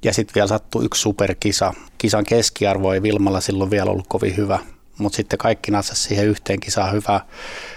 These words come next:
hyvä kilpailu, hyvä hyppypaikka ja, ja sitten vielä ne hypyt sattui niinku löytymään, niin seiväshypyssä voi tapahtua tommoista sitten.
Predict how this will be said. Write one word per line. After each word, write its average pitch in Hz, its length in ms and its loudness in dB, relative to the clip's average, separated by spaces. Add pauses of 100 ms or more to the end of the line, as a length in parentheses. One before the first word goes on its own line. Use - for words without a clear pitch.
(160)
hyvä 107 180 2
kilpailu, 101 500 2
hyvä 107 200 2
hyppypaikka 101 760 0
ja, 95 180 0 (360)
ja 101 100 2
sitten - 300 -2
vielä 101 200 2
ne 95 60 -2
hypyt 101 220 0
sattui - 360 -4
niinku 95 260 -4 (200)
löytymään, 95 600 0
niin 98 140 -6 (920)
seiväshypyssä 101 600 -2
voi 101 160 2
tapahtua - 440 -6
tommoista - 360 -8
sitten. - 300 -14